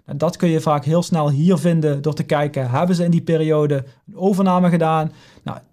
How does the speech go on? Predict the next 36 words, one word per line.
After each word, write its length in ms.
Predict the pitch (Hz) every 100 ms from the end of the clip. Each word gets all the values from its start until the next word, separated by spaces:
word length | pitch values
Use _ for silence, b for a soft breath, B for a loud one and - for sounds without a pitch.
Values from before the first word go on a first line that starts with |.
| _
niet, 260 | 156 175 - _
ze 120 | -
hebben 200 | 135 147
wel 220 | 139 135 -
overnames 580 | 151 139 139 135 139 -
gedaan, 340 | 147 139 135
maar 260 | 135 127 127
negen 400 | 139 147 156 151
miljoen 400 | 151 147 143 143
en 120 | 143
honderdtwee, 760 | 139 147 139 135 - 151 165 156 -
of 120 | 131
honderdzevenenzestig 960 | 156 147 - 156 165 170 - 156 -
miljoen 300 | 147 147 147 147 B B B
zijn 380 | - 151 147 147
niet 260 | 175 175
hele 300 | 143 156 156
grote 440 | 135 135 156 185 165
overnames, 600 | 165 156 151 147 147 -
zeker 260 | 156 151
niet 180 | 156 147
voor 140 | - 143
een 60 |
bedrijf 400 | 147 147 139 135
zoals 320 | 131 131 123 -
Apple. 480 | 170 202 208 202 262 -
Ook 200 | 175 -
hier 200 | 185 180
zien 140 | 180
we 60 | 151
trouwens 300 | - 147 -
wederom 480 | 143 139 139 131 123 B
een 180 | - 131
post 280 | - 147 -
met 180 | 135 -
other, 520 | - 202 190 196 -